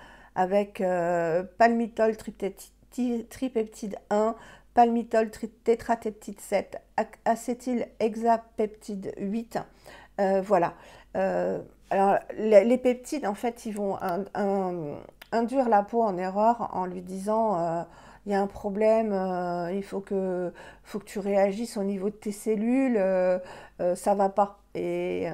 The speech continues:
en fait, il n'y a pas de problème, mais elle va carburer, euh, les cellules vont carburer, euh, pour, euh, que ça aille mieux. Voilà, en gros, les peptides, c'est ça. Euh, donc, euh, un effet anti-âge et surtout, c'est très hydratant aussi. Donc là,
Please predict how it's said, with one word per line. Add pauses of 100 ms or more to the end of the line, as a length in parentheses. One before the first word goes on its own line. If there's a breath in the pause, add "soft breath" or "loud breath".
en
fait,
il
n'y
a
pas
de
problème,
mais
elle
va
carburer,
euh,
les
cellules
vont
carburer, (300 loud breath)
euh,
pour,
euh,
que
ça
aille
mieux. (340 loud breath)
Voilà,
en
gros,
les
peptides,
c'est
ça. (340 loud breath)
Euh,
donc,
euh,
un
effet
anti-âge
et
surtout,
c'est
très
hydratant
aussi. (760 loud breath)
Donc
là,